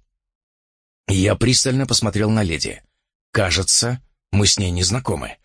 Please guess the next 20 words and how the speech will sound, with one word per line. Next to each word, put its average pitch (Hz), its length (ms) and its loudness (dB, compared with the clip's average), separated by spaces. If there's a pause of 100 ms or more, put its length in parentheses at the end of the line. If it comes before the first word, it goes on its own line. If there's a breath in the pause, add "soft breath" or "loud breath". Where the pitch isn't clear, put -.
(160 loud breath)
Однако 110 400 0
же 113 260 0 (260 soft breath)
очень 123 300 0
многие 117 440 2
незнакомые 107 640 0
люди 120 240 2
запросто 143 640 0
называли 120 520 2
меня 123 220 2
по 113 140 0
имени, 139 340 0
и 87 40 0
я 92 140 2
всегда 101 380 0
принимал 147 480 0
это 98 160 0
как - 240 -4 (200 soft breath)
комплимент. 104 800 0 (640)
Из-под 131 300 -2
косынки 156 580 0